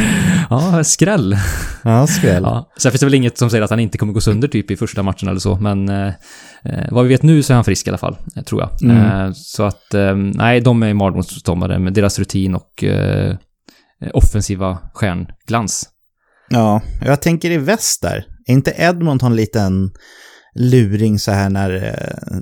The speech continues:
Speaker 2: de har ju matchat, eh, Draisaitl och McDavid riktigt hårt under hela säsongen. De har ju spelat liksom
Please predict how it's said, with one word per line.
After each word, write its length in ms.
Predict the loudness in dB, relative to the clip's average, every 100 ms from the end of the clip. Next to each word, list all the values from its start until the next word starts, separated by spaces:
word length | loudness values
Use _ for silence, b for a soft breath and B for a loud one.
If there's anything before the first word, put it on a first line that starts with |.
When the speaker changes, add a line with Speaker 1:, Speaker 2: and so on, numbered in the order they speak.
| 0
Speaker 2:
de 160 | 2 4
har 60 | 4
ju 120 | 4
matchat, 760 | 4 0 -2 -4 -4 -4 -4
eh, 100 | 0
Draisaitl 800 | 2 2 0 0 -2 -2 -2 -2
och 160 | 0 0
McDavid 560 | -2 -2 -2 -2 -2 -2 -2
riktigt 420 | -4 -6 -4 -2
hårt 320 | 0 0 0
under 180 | 0 0
hela 220 | 0 -2
säsongen. 540 | -4 -4 0 2 0 0
De 160 | 0
har 60 | 0
ju 60 | 0
spelat 440 | -2 -2 0 -4
liksom 480 | -6 -4 -4 -6